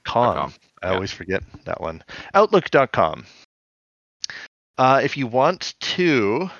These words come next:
Speaker 1: creep, uh, us on the social medias, um, Christopher, I think you're Christopher Siege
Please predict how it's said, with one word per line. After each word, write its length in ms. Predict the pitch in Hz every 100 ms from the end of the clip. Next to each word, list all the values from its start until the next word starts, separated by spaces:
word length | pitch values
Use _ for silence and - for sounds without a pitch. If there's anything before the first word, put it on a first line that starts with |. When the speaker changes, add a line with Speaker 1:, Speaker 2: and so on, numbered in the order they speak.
| -
Speaker 1:
creep, 500 | - - 127 143 - - - _ _ _ _ _ _ _ _ _
uh, 380 | - 110 107 107 -
us 280 | 117 117 -
on 180 | 120 101
the 80 |
social 360 | 98 120 107 104
medias, 680 | 92 127 107 80 120 180 - -
um, 580 | 95 95 95 92 95 -
Christopher, 480 | - 143 - 151 -
I 120 | 214
think 280 | 151 120 120
you're 260 | 117 110 101 _ - - _ -
Christopher 600 | - 127 - 120 120 110
Siege 680 | - - 101 120 143 -